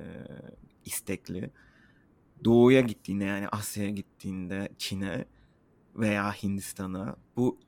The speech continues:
iyice düşüyor. Çünkü insan fazlalığı. Aslında bu nüfus ne kadar çok şeyi değiştiriyor. Bak yemek kültüründen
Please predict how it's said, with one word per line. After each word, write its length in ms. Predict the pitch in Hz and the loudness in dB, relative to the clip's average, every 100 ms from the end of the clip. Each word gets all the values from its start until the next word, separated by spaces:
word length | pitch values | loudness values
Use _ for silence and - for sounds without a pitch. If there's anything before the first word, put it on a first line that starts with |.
| _ | _
iyice 440 | 127 120 107 104 98 | -2 0 0 -2 -4
düşüyor. 360 | 92 - 110 123 | -8 -4 -2 -2
Çünkü 380 | 117 117 151 - | -4 -6 -6 -4
insan 440 | 120 117 123 120 | -4 -2 -4 -4
fazlalığı. 680 | 113 101 90 95 90 90 73 - - - | -4 -6 -6 -8 -8 -8 -10 -14 -20 -10
Aslında 340 | 107 - 147 120 | -8 -4 -4 0
bu 180 | 131 | 2
nüfus 400 | 120 110 147 - | 2 0 -4 -4
ne 120 | 120 117 | -2 0
kadar 320 | 117 98 92 - | 0 0 -2 -8
çok 220 | - 98 | -14 -12
şeyi 240 | - 98 101 | -8 -6 -4
değiştiriyor. 600 | 104 95 - 85 95 95 | -6 -8 -10 -10 -6 -4
Bak 180 | 101 - - - - | -4 -6 -20 -14 -2
yemek 340 | 110 131 131 | 2 2 0
kültüründen 760 | - 117 - 107 104 104 98 | -8 -8 -6 -4 -2 0 -2